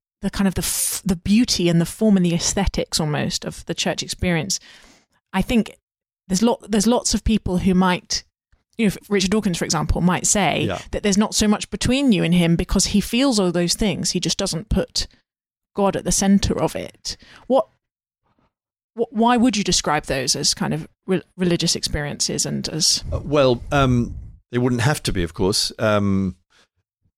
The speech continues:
Speaker 2: though liturgy is explicitly religious. Um,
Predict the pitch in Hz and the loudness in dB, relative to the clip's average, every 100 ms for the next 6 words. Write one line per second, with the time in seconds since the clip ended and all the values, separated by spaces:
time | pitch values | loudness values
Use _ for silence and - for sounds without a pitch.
0 | _ 110 113 107 101 101 101 110 110 85 | _ _ 0 0 -2 -2 0 2 0 0
1 | - - 113 - 85 87 85 82 87 - | -4 -4 -4 -2 -4 -4 -4 -6 -8 -8
2 | - _ - 101 95 92 | -14 _ -6 -2 0 -2